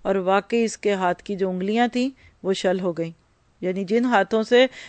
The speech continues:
اسلام کے خلاف documentation ہوتی ہے اللہ ان کو ضائع کر دیتا ہے۔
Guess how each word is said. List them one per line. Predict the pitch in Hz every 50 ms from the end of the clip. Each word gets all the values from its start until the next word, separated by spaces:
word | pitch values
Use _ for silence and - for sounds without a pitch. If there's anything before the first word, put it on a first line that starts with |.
| - _
اسلام | - 196 - - 208 202 220 240 247
کے | - 254 240
خلاف | - 240 220 214 208 208
documentation | 185 196 190 185 - 220 214 220 214 202 208 202 - 226 220 214
ہوتی | 208 185 180 226 254
ہے | 302
اللہ | 285 262 254 254
ان | 247 247 240 226
کو | - 240
ضائع | 214 208 190 202 240
کر | 247 - 254 214
دیتا | 185 202 196 185 -
ہے۔ | 185